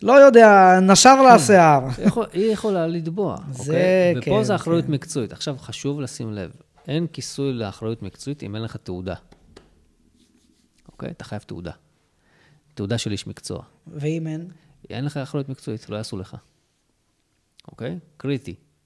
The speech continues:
Speaker 2: להבין את
Speaker 1: ואם
Speaker 2: זה.
Speaker 1: אין, אה, שום, אה, גוף במדינת ישראל שיודע להכשיר, אה, ולתת, כאילו, בעצם להנפיק, אה,
Speaker 2: אז זה לא
Speaker 1: תעודות מקצוע כאלה?
Speaker 2: אז זה לא יהיה לך. אחריות מקצועית.
Speaker 1: כי נגיד, בוא נגיד בתחום שלנו, אין אף גוף במדינת ישראל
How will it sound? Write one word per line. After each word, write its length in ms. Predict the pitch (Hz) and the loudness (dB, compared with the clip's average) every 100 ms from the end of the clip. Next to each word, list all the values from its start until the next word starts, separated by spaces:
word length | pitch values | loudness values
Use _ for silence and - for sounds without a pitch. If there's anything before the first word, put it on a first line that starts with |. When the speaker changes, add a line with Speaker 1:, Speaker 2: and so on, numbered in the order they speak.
| _ _ _ _ _ | _ _ _ _ _
Speaker 2:
להבין 240 | 95 98 139 | -14 -10 -2
את 40 | |
Speaker 1:
ואם 200 | 160 185 | 0 0
Speaker 2:
זה. 60 | 190 | -2
Speaker 1:
אין, 340 | - 185 185 | -4 -4 -2
אה, 220 | 180 170 160 | -2 -2 -2
שום, 400 | - 196 180 170 | -4 -4 -4 -2
אה, 40 | 170 160 156 147 143 | -2 -2 -4 -4 -4
גוף 240 | 185 147 | -4 -2
במדינת 460 | 165 151 147 160 156 | -4 -4 -4 -4 -6
ישראל 300 | - 156 147 | -6 -6 -4
שיודע 500 | 147 139 147 151 147 | -4 -4 -2 0 -2
להכשיר, 540 | 139 - - 160 147 | -4 -6 -6 -4 -4
אה, 240 | 151 147 139 | -2 -2 -4
ולתת, 380 | 139 135 160 156 147 | -6 -6 -8 -10 -12
כאילו, 240 | - 151 147 | -10 -8 -4
בעצם 280 | 147 147 | -6 -4
להנפיק, 500 | 143 139 131 156 - | -6 -6 -4 -6 -4
אה, 60 | 151 143 139 135 131 | -4 -2 -2 -4 -4
Speaker 2:
אז 80 | 160 | -4
זה 60 | 160 | -2
לא 40 | |
Speaker 1:
תעודות 260 | 147 156 156 | 0 0 -2
מקצוע 360 | 151 - 165 156 | -6 -4 -4 -4
כאלה? 340 | 165 160 170 | -6 -6 -8
Speaker 2:
אז 100 | 143 | -10
זה 80 | 147 | -10
לא 100 | 180 | -10
יהיה 120 | 247 | -10
לך. 200 | 247 180 160 _ _ _ - | -12 -14 -18 _ _ _ -20
אחריות 300 | - 117 135 | -16 -14 -12
מקצועית. 480 | 160 - 147 131 _ _ _ _ _ _ _ _ _ | -16 -14 -14 -14 _ _ _ _ _ _ _ _ _
Speaker 1:
כי 120 | 165 | -4
נגיד, 300 | 165 180 170 | -2 -2 0
בוא 120 | 185 | 0
נגיד 260 | 185 175 165 | 0 -2 -2
בתחום 360 | 151 - 180 | -4 -4 -6
שלנו, 560 | 151 156 139 131 135 143 | -4 -4 -4 -6 -10 -10
אין 220 | 165 196 - | -10 -12 -8
אף 280 | 196 190 165 | -6 -6 -4
גוף 220 | 185 160 | -6 -4
במדינת 380 | 170 151 160 170 | -4 -4 -4 -6
ישראל 480 | - 151 151 202 | -10 -8 -6 -6